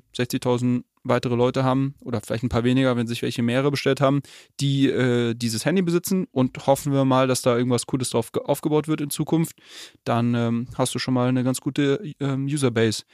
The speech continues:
Ich hab's mir jetzt, äh, nicht bestellt tatsächlich. Ähm, wieder nicht.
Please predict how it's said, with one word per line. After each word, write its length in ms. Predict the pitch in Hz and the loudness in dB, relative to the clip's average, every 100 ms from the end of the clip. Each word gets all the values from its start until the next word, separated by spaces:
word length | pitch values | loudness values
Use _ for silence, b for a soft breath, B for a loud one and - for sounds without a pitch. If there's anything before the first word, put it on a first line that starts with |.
| B B | B B
Ich 100 | 131 | 4
hab's 120 | 180 | 6
mir 80 | 185 | 6
jetzt, 200 | 170 - | 4 2
äh, 180 | - 139 | 4 6
nicht 160 | 151 - | 4 0
bestellt 280 | 147 139 | 2 2
tatsächlich. 540 | 131 123 131 160 175 - _ _ - | 2 0 0 0 -2 -4 _ _ -6
Ähm, 640 | 120 120 120 120 120 120 - _ _ _ _ _ _ _ - - | -4 -2 -2 -2 -2 -4 -6 _ _ _ _ _ _ _ -20 -4
wieder 240 | 151 147 | 2 4
nicht. 280 | 113 143 - | 4 2 -4